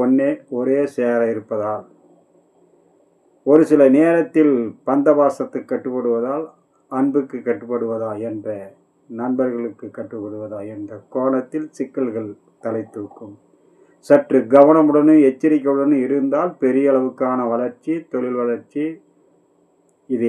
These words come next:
எல்லாம் கூடும். இல்லையேல் சில நேரம் போராட்டம் போகும், முப்பது வருஷம் வரை. பிறகு ஒரு தெளிவு ஏற்பட்டு மிக உயர்ந்த நிலைக்கும் ஸ்தானத்துக்கும் போகக்கூடும். அந்த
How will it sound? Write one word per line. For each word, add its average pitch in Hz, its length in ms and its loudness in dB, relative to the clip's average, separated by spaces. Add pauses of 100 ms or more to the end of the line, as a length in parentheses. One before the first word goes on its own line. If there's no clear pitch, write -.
எல்லாம் 127 300 -4
கூடும். 104 320 -8 (320)
இல்லையேல் 131 580 2 (420)
சில 156 140 2 (160)
நேரம் 131 400 0 (160)
போராட்டம் 131 600 0
போகும், 113 340 -4 (1040)
முப்பது 123 420 0
வருஷம் 110 380 -6
வரை. 110 160 -8 (1080)
பிறகு 175 260 4 (100)
ஒரு 139 100 8 (160)
தெளிவு 165 300 6 (120)
ஏற்பட்டு 143 480 -2 (140)
மிக 131 120 -2 (120)
உயர்ந்த 131 360 0 (140)
நிலைக்கும் 120 500 -8 (540)
ஸ்தானத்துக்கும் 123 800 -6
போகக்கூடும். 117 640 -4
அந்த 123 140 -4